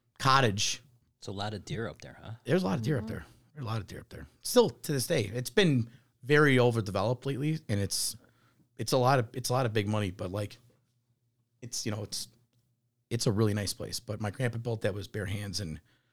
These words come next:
Speaker 1: he willed it to my mom and dad, and they took it over, and that's their thing, and the white Kangol hat is my thing. So it's like,
Speaker 2: <laughs>
Speaker 1: it, it, it was just so funny that, like, you know, he,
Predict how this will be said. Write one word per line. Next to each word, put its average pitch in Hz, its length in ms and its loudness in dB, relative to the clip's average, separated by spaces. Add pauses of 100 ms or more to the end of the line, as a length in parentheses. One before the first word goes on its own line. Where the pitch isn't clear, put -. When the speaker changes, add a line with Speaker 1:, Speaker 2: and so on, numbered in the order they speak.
(460)
Speaker 1:
he 117 180 0
willed 117 220 2
it 107 100 -2
to 117 60 -4
my 104 80 0
mom 104 220 -2
and 98 80 -6
dad, 104 280 -4
and 92 180 -12 (100)
they 113 140 0
took 113 220 -4
it 104 60 2
over, 104 300 0
and 95 180 -6 (120)
that's 110 260 -4
their 113 260 2
thing, 117 360 -2
and 101 200 -6 (600)
the - 60 -10
white 110 180 2
Kangol 104 280 -2
hat 104 120 -2
is 95 100 -6
my 104 160 -4
thing. 85 240 -10
So - 180 -2
it's 120 160 2
like, 107 200 -2
Speaker 2:
<laughs> - 180 -10
Speaker 1:
it, 113 180 -4
it, 135 180 -4
it 156 60 10
was 151 140 8
just - 160 0
so 170 100 4
funny 147 300 6
that, 107 160 0
like, 113 180 -2
you 117 40 0
know, 110 100 2
he, 110 180 2